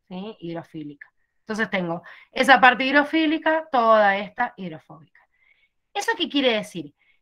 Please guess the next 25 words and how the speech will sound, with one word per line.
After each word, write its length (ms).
Que 80
las 140
sustancias 580
que 160
se 140
disolvían 800
en 120
agua 560
van 260
a 100
querer 480
pasar 640
a 140
través 340
de 200
esta 260
cabecita 880
de 120
fosfolípidos, 600
pero 200
no 180
van 160
a 120
querer 300
hacerlo 640